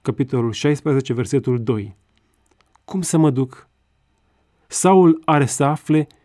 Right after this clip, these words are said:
și mă va ucide.” Am stat și am cântărit aceste temeri ale lui Samuel. Samuel era un om foarte respectat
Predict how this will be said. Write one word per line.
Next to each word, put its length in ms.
și 580
mă 140
va 160
ucide.” 600
Am 140
stat 180
și 140
am 80
cântărit 460
aceste 680
temeri 520
ale 160
lui 140
Samuel. 560
Samuel 380
era 240
un 120
om 180
foarte 400
respectat 720